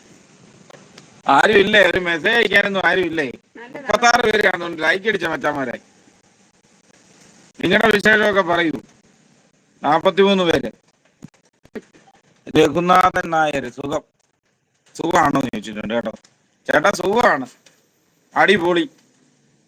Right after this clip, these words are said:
Speaker 1: പിന്നെ ആ പണ്ടത്തെ ആദ്യം തുടങ്ങിയപ്പോഴത്തെ ആ വൈബ് ഇല്ല. എന്നാന്ന് വെച്ച് കഴിഞ്ഞാൽ ഇടയ്ക്ക് കട അടച്ചിടുന്നുണ്ട് എന്നുള്ളൊരു ഇതുണ്ട് കേട്ടോ.
Speaker 2: അതെ.
Speaker 1: അത് അടച്ചിടുന്നത് ഞങ്ങളുടെ തെറ്റുകൊണ്ടല്ല, മെയിൻ കുക്ക്, ആ,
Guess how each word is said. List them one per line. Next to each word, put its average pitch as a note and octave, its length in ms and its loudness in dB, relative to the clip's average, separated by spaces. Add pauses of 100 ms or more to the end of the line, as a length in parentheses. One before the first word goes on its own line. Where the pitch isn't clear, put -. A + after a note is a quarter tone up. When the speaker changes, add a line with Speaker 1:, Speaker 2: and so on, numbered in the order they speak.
(840)
Speaker 1:
പിന്നെ D#3+ 180 2
ആ G3 80 4
പണ്ടത്തെ G#3+ 760 2
ആദ്യം G3+ 460 2
തുടങ്ങിയപ്പോഴത്തെ G3+ 720 0
ആ G#3 140 4
വൈബ് F#3 420 0
ഇല്ല. D#3+ 380 -4 (320)
എന്നാന്ന് E3 260 -2
വെച്ച് F3+ 160 0
കഴിഞ്ഞാൽ F3+ 260 4
ഇടയ്ക്ക് F3 320 -2
കട E3+ 260 2
അടച്ചിടുന്നുണ്ട് D3+ 880 -2 (240)
എന്നുള്ളൊരു C#3 520 -6 (500)
ഇതുണ്ട് C3 320 -2
കേട്ടോ. B2+ 240 -4
Speaker 2:
അതെ. G3+ 420 -14
Speaker 1:
അത് - 140 2
അടച്ചിടുന്നത് G3 680 2
ഞങ്ങളുടെ F#3 360 2
തെറ്റുകൊണ്ടല്ല, F3+ 640 -2
മെയിൻ D#3 400 -2
കുക്ക്, F#3 500 0 (840)
ആ, C#3+ 80 0